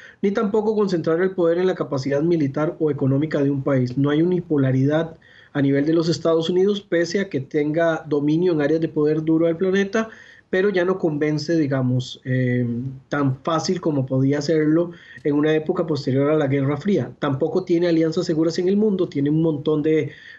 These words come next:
relaciones de intereses que se vienen acarreando durante décadas, pero que esto no es,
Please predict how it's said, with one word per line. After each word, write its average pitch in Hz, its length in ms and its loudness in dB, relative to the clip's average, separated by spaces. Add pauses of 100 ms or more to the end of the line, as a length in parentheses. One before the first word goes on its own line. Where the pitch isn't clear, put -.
relaciones 156 760 0
de 160 80 0
intereses 160 720 0
que 143 220 -2
se 139 120 -2
vienen 147 360 0
acarreando 165 580 0
durante 165 480 0
décadas, 208 460 0
pero 165 260 -2
que 165 140 0
esto 160 240 -4
no 156 340 2
es, 160 240 -4